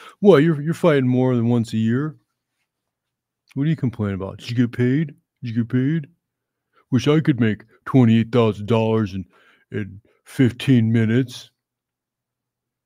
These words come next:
You can't 'cause you're a loser and you never worked hard. You have no skill. You have no skill worth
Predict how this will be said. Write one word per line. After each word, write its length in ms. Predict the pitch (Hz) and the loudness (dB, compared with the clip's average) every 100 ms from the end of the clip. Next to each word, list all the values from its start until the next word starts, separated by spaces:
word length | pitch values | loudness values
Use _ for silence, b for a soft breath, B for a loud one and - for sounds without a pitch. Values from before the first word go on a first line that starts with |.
| - | -14
You 60 | 101 | -8
can't 300 | - 127 78 | -2 -2 -2
'cause 140 | 95 | -10
you're 120 | 98 101 | -8 -6
a 40 | |
loser 460 | 110 117 98 90 _ | -2 -2 -4 -12 _
and 100 | 101 | -10
you 60 | 104 | -8
never 180 | 101 98 | -8 -8
worked 220 | 101 - | -10 -10
hard. 220 | 82 - _ _ _ _ _ b b b b _ _ - | -14 -16 _ _ _ _ _ b b b b _ _ -12
You 140 | 107 | -8
have 80 | 95 | -4
no 120 | 110 | -4
skill. 460 | 107 - 120 107 - b b b b | -6 -4 -4 -4 -8 b b b b
You 60 | 123 | -2
have 80 | 113 | 2
no 140 | 135 | 2
skill 360 | 117 - 131 120 | 0 0 2 2
worth 260 | 123 117 | 2 0